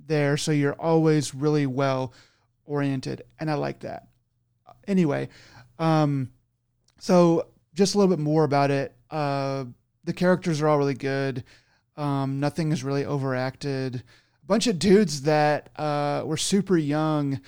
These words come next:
uh, probably just now, probably just getting their start in acting. Uh, James McAvoy and Michael Fassbender,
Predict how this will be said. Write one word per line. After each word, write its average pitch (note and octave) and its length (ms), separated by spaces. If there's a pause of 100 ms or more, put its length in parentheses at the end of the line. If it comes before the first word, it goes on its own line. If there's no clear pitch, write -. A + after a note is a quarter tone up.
(520)
uh, C#3 520
probably E3 260
just D#3+ 240
now, D#3 180 (200)
probably D#3+ 200
just D3 160
getting E3 200
their C3+ 120
start D3 340
in C3+ 80
acting. C3+ 640 (460)
Uh, C#3+ 240
James D#3+ 300
McAvoy F3+ 880 (100)
and C#3+ 420
Michael D3 420 (300)
Fassbender, E3+ 800